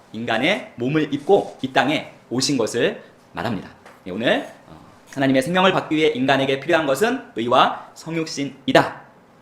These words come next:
라는 주제로 오늘 말씀을 나누겠습니다.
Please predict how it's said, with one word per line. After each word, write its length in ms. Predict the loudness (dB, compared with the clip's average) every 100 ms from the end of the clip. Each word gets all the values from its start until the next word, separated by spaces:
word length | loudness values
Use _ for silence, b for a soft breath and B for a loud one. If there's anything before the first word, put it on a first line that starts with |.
| _ -16
라는 220 | -14 -10
주제로 560 | -2 4 4 2 -4 -12
오늘 120 | -8
말씀을 680 | -6 -4 -4 -4 -4 -6 -14 -20 -20 _ _ -10
나누겠습니다. 460 | -4 -4 -4 -12